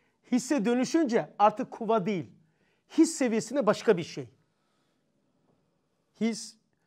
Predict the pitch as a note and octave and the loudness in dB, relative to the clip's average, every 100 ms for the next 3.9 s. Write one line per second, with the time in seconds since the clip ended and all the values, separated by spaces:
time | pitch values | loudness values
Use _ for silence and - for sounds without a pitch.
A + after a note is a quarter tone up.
0 | _ - - B3 G#3 G3 D#3 - D#3+ - | _ -12 -2 0 2 0 -2 -8 -14 -14
1 | - _ _ _ _ _ _ _ _ _ | -20 _ _ _ _ _ _ _ _ _
2 | _ _ - B3 E4+ - A#3 D#3+ - _ | _ _ 2 4 4 -2 -4 -6 -12 _
3 | _ _ _ - F#3+ F3+ F3+ E3+ E3 | _ _ _ -8 -4 -2 -2 -4 -6